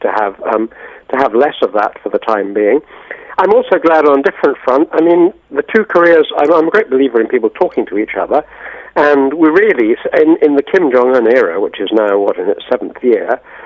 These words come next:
and especially since the, um, the Moon Jae-in era, which is now in its seventh or eighth month, um, there haven't been contacts. So, you know, whereas in the old Sunshine days, the two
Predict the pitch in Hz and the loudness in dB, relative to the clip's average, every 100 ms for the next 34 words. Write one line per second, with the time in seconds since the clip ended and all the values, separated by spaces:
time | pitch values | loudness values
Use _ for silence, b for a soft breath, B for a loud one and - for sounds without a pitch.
0 | B 143 117 98 165 - 113 - 123 - | B -2 -2 -2 -4 -2 -4 -4 -4 -2
1 | 117 117 110 113 110 - - 113 120 107 | 0 2 2 -2 -12 -16 -10 -2 -2 0
2 | 127 123 139 139 131 110 123 131 - - | 0 2 2 2 -2 0 2 2 0 -4
3 | 147 127 120 135 - 143 - 127 123 127 | -2 -2 -2 -6 -4 -6 -4 -2 0 0
4 | 135 123 - - B B B B 156 156 | -2 -2 -4 -14 B B B B -2 0
5 | 160 190 175 - 302 285 180 262 302 - | 0 -2 -2 0 2 2 0 0 0 0
6 | 131 - - 165 190 165 175 170 151 - | -4 -4 0 2 4 2 2 0 0 -2
7 | 156 147 160 165 160 151 - 143 139 147 | 0 4 2 2 -2 -4 -2 -2 2 2
8 | 139 - - | 0 -4 -8